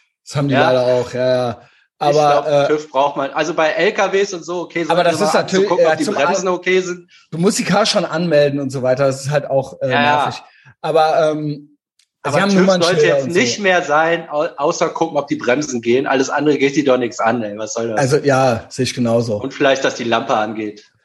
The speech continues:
Speaker 2: So,
Speaker 1: Stark,
Speaker 2: mehr,
Speaker 1: Sander.
Speaker 2: mehr muss da
Speaker 1: Gu-,
Speaker 2: nicht gemacht
Speaker 1: gute
Speaker 2: werden.
Speaker 1: Message, finde ich auch. Ja, wir haben schon ein bisschen überzogen. Ich wollte wissen, wo Sander war an nine eleven. Hast du alles erzählt?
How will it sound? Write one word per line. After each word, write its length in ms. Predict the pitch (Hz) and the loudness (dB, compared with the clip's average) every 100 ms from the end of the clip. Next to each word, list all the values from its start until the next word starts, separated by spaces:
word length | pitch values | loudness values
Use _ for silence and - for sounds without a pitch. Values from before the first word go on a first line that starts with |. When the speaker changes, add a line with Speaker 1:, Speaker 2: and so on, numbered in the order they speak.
| _ | _
Speaker 2:
So, 100 | - | -6
Speaker 1:
Stark, 260 | 101 135 127 | 0 0 2
Speaker 2:
mehr, 100 | 139 | 2
Speaker 1:
Sander. 260 | 123 117 107 | 2 0 0
Speaker 2:
mehr 160 | 117 | -2
muss 160 | 120 123 | -2 -4
da 100 | 123 | -2
Speaker 1:
Gu-, 60 | 170 | 0
Speaker 2:
nicht 200 | 226 - | 0 -2
gemacht 140 | 139 | -8
Speaker 1:
gute 220 | 165 208 | -4 0
Speaker 2:
werden. 120 | 214 151 | 2 2
Speaker 1:
Message, 360 | 143 156 117 | 0 0 -4
finde 160 | - 156 | -4 -4
ich 140 | 135 | -2
auch. 340 | 131 151 185 165 | 2 2 2 2
Ja, 140 | 135 | 2
wir 80 | 131 | 2
haben 100 | 151 | 0
schon 140 | 175 | -4
ein 40 | 147 | -4
bisschen 200 | 147 165 | -6 -2
überzogen. 640 | 139 131 147 147 175 160 - - | 0 0 0 0 0 -6 -16 -2
Ich 220 | 180 180 | 0 2
wollte 260 | 156 156 143 | 4 2 4
wissen, 200 | 147 147 | 0 0
wo 120 | 131 | 0
Sander 340 | 123 135 135 127 | 0 2 2 2
war 140 | 127 | 0
an 80 | 127 | 0
nine 200 | 123 123 | -2 -4
eleven. 320 | 117 117 113 | -2 -4 -2
Hast 140 | 147 | -2
du 60 | 214 | 0
alles 200 | 175 190 | 0 0
erzählt? 520 | 185 - 143 165 277 | -2 -2 -2 -2 -6